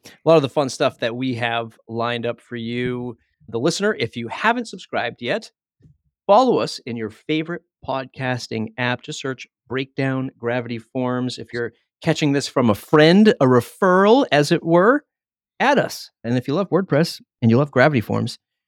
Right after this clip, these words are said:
hopefully you're gonna love the show. If you do, send me an email. If you don't, send me an email. <laughs> Let me know what we can do to improve things here, Matt at gravity forms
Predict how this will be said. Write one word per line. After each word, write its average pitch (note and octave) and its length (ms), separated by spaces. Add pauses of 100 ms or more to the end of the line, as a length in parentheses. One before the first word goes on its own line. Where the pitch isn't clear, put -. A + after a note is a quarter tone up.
(520)
hopefully F3 220
you're C3 100
gonna B2+ 100
love A#2 120
the A2 80
show. - 320 (600)
If C3 160
you C3+ 40
do, E3 300 (800)
send C#3 180
me C3+ 60
an B2 80
email. A#2 340 (100)
If C3 100
you C#3 80
don't, F#3 260 (100)
send C4+ 220
me C4+ 80
an C#4 60
email. - 360
<laughs> - 460
Let D#3+ 160
me D#3+ 160
know F#3 160 (160)
what D#3 180
we E3+ 140
can D#3+ 160
do G3 560 (180)
to E3 160
improve E3 380
things C#3 240
here, B2+ 340 (240)
Matt A#2 240
at A2 120
gravity A2 280
forms A2 480